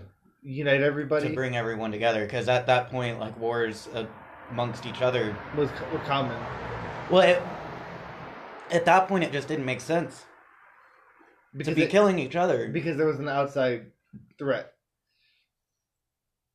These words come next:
Speaker 1: He was the unifier of Hawaii.
Speaker 2: But there's so much that goes into that story. We couldn't possibly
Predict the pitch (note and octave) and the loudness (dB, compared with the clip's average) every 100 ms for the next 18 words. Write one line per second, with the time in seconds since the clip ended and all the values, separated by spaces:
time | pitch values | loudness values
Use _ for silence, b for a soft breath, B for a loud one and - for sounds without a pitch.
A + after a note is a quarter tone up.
0 | - F3 F#3+ E3 E3 E3 D#3 D#3 C3+ B2 | -2 4 6 4 2 2 2 4 4 4
1 | A#2+ C3 B2 A#2 A2 A2+ b b b b | 2 2 2 2 -4 -10 b b b b
2 | F#3 F#3 F#3 - - - F#3+ G#3 F3+ D#3 | -4 -2 -4 -4 -4 2 6 6 4 2
3 | D#3+ D#3+ C#3 C#3 C3+ C#3 C3+ B2 - B2+ | 0 -2 -2 -2 -2 2 2 2 -2 -2
4 | B2+ C3 B2+ B2+ C3 E3 D3+ B2 A#2 - | 2 2 0 -4 -4 -2 -2 0 0 0
5 | A2 A2 G#2+ G#2 | -6 -6 -6 -8